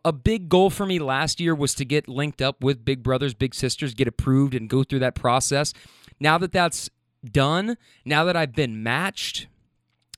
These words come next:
um, a big goal for me this year is just to really have a, a, a great experience and be a great mentor to my little brother.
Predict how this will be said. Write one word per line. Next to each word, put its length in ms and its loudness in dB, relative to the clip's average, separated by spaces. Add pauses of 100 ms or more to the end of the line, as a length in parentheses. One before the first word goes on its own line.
(120)
um, 380 2 (500)
a 60 4
big 240 2
goal 160 4
for 160 -2
me 140 0
this 260 0
year 160 2
is 140 0
just 240 -2
to 200 -2
really 280 0
have 200 0
a, 220 2
a, 260 2
a 140 0
great 260 0
experience 680 -4
and 80 -6
be 120 0
a 40 2
great 260 0
mentor 460 -2
to 120 -6
my 140 0
little 220 0
brother. 360 -2